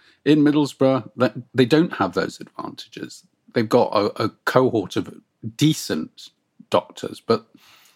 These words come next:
those decent doctors are not networked into the, the most modern kind of, uh, uni-, uh, the most mo-, modern networks of, uh, education.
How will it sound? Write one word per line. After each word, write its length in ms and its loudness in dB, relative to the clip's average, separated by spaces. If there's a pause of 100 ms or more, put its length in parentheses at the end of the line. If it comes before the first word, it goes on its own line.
(160)
those 240 4
decent 420 -2
doctors 420 -2
are 60 0
not 300 0 (340)
networked 580 -2
into 580 -2 (880)
the, 400 -2
the 140 0
most 320 0
modern 460 0 (380)
kind 200 0
of, 180 -4
uh, 300 0
uni-, 400 2
uh, 80 0
the 80 -2
most 340 -2
mo-, 220 -4
modern 260 0
networks 520 -2
of, 280 -4 (400)
uh, 320 -4 (300)
education. 1040 0